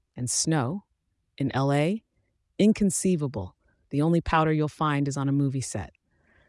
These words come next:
So there you have it. Your Los Angeles is serving up pure, unadulterated sunshine, amazing vibes, and zero reasons to stay indoors. Make the most of it, and hey, I'll be right here to chat about tomorrow's forecast whenever you need it.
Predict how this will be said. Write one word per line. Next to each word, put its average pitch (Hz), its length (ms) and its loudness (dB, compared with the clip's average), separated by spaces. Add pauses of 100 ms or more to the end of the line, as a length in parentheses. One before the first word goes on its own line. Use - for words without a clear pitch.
So - 140 -6
there 151 160 4
you 165 140 4
have 143 180 0
it. 120 160 -6 (480)
Your 165 180 4
Los 175 240 6
Angeles 165 540 0
is 135 100 -2
serving 147 360 0
up 131 160 -4
pure, 170 480 0
unadulterated 151 680 0
sunshine, 135 640 -4 (320)
amazing 175 580 4
vibes, 135 480 0
and 135 140 -2
zero 156 400 2
reasons 139 460 -2
to 139 100 -6
stay 143 260 -4
indoors. 127 580 -4 (380)
Make 196 200 4
the 196 80 4
most 165 320 4
of 147 100 -2
it, 143 80 -2
and 139 100 -2
hey, 147 340 0 (140)
I'll 143 100 2
be 156 120 2
right 170 240 6
here 180 180 2
to 165 80 0
chat 160 300 2
about 143 240 0
tomorrow's 147 400 -2
forecast 139 640 -6
whenever 139 280 -4
you 139 120 -2
need 127 180 -2
it. - 100 -12